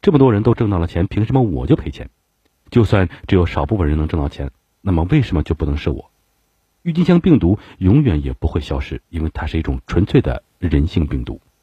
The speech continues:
总有一天，它还会披上外衣，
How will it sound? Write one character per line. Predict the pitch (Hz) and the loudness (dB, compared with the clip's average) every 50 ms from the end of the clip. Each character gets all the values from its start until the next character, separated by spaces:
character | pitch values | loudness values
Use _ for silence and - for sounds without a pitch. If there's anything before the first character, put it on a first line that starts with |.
| _ _ _ _ _ _ _ _ _ _ _ _ | _ _ _ _ _ _ _ _ _ _ _ _
总 | - 151 160 | 2 2 4
有 | 131 | 4
一 | 117 131 | 2 4
天， | - 160 160 160 - _ _ _ _ _ _ _ _ _ _ _ _ _ _ - | 4 2 2 2 -2 _ _ _ _ _ _ _ _ _ _ _ _ _ _ -6
它 | - 147 | -6 -6
还 | - - 90 107 | -4 -4 -6 -4
会 | - 202 | -2 -4
披 | - - 92 | -4 -4 -4
上 | 82 78 65 | -4 -4 -4
外 | 65 64 62 | -6 -8 -10
衣， | 64 - - | -12 -16 -20